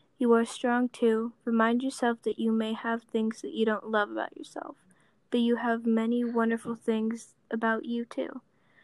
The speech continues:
Remind yourself until no one longer forgets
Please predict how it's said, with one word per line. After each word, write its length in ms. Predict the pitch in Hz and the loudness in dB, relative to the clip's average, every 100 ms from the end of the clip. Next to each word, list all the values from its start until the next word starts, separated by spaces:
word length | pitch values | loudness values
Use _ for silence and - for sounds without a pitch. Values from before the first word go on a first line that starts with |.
| _ _ | _ _
Remind 320 | 240 233 262 | 4 6 6
yourself 480 | 285 294 262 247 - | 2 2 0 -2 -2
until 420 | 247 233 - 240 | 0 0 2 2
no 240 | 226 226 226 | 4 2 2
one 380 | 233 247 254 240 | 2 2 2 2
longer 380 | 226 226 226 | 2 2 0
forgets 800 | 233 240 226 220 220 - - - | -2 -2 -2 -4 -6 -12 -20 -20